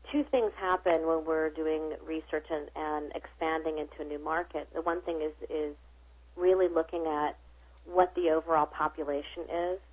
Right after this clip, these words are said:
um, and also utilizing every aspect of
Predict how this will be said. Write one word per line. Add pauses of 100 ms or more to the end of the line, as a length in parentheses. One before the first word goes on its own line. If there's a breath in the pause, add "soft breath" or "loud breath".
(460 soft breath)
um, (460)
and
also (160)
utilizing (240)
every
aspect (120)
of